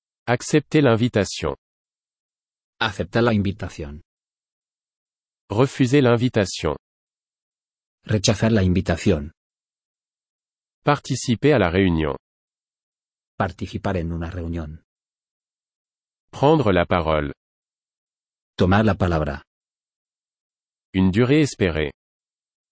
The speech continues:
Speaker 2: Una duración esperada.
Speaker 1: Être chargé, e, de.
Speaker 2: Estar a cargo.
Speaker 1: Un protocole.
Speaker 2: Un protocolo.
Speaker 1: Un procès verbal.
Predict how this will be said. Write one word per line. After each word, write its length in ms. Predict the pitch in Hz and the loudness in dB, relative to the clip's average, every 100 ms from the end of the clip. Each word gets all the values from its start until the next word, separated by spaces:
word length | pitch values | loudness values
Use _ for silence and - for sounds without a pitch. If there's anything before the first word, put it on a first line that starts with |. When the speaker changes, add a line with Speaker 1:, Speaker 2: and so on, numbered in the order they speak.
| _ _ _ - | _ _ _ -4
Speaker 2:
Una 240 | 120 117 | -2 0
duración 440 | 98 92 92 107 104 | -2 -4 -4 -2 -4
esperada. 600 | - 82 85 80 73 - _ _ _ _ _ _ _ _ _ _ _ _ _ - | -6 -10 -10 -10 -14 -20 _ _ _ _ _ _ _ _ _ _ _ _ _ -2
Speaker 1:
Être 300 | 98 - 95 | -2 -2 -4
chargé, 500 | - 113 95 92 82 | 0 -2 0 0 0
e, 180 | 92 98 87 | 2 0 0
de. 180 | 82 - _ _ _ _ _ _ _ _ _ _ _ _ - | -4 -6 _ _ _ _ _ _ _ _ _ _ _ _ -12
Speaker 2:
Estar 300 | 98 - 104 | -10 -6 -6
a 80 | 92 | -8
cargo. 420 | 87 73 69 69 _ _ _ _ _ _ _ _ _ _ _ _ _ _ 127 | -12 -16 -16 -20 _ _ _ _ _ _ _ _ _ _ _ _ _ _ -2
Speaker 1:
Un 100 | 135 | 0
protocole. 720 | - 147 113 98 87 80 71 _ _ _ _ _ _ _ _ _ _ _ _ | 2 0 2 0 0 0 -2 _ _ _ _ _ _ _ _ _ _ _ _
Speaker 2:
Un 120 | 113 98 | -4 -4
protocolo. 640 | 92 92 - 80 69 - _ _ _ _ _ _ _ _ _ _ _ _ _ - | -6 -10 -10 -16 -16 -20 _ _ _ _ _ _ _ _ _ _ _ _ _ -4
Speaker 1:
Un 120 | 107 | -2
procès 420 | - 127 - 160 127 | 0 -2 2 0 2
verbal. 480 | 107 82 78 73 | 0 0 -2 -2